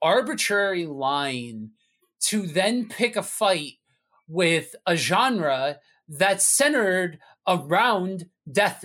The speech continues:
and stuff like that. You know what I mean? Like, you have a superhero, a superpowered being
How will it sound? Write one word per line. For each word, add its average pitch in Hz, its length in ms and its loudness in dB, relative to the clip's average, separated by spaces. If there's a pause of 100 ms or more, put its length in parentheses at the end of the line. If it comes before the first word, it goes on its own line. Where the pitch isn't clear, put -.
(120)
and 170 200 0
stuff 190 280 0
like 165 200 -2
that. 202 240 2 (380)
You 190 140 2
know 208 80 4
what 202 140 4
I 202 60 2
mean? 208 220 -4
Like, 214 260 0 (180)
you 277 100 2
have 370 80 2
a 311 60 0
superhero, 240 520 2
a 214 40 -6
superpowered 208 600 0
being 226 500 -4